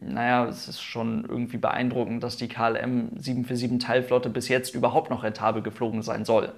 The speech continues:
Und von daher, leider ganz still und leise, war's das jetzt mit diesen sympathisch blau lackierten Kombi-Jumbos. Sieht aber bei anderen Fluggesellschaften logischerweise nicht anders aus, beispielsweise bei Qantas.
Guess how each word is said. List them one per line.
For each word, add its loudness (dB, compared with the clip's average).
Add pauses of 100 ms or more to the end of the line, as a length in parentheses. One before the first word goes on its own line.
(240)
Und 0
von 4
daher, 6
leider 6
ganz 2
still -2
und 0
leise, 4
war's 2
das -2
jetzt -2
mit -4
diesen -2
sympathisch -4
blau 0
lackierten -4
Kombi-Jumbos. -2 (640)
Sieht 0
aber 6
bei 6
anderen 2
Fluggesellschaften -2
logischerweise 0
nicht -4
anders 2
aus, 2
beispielsweise -4
bei -4
Qantas. 2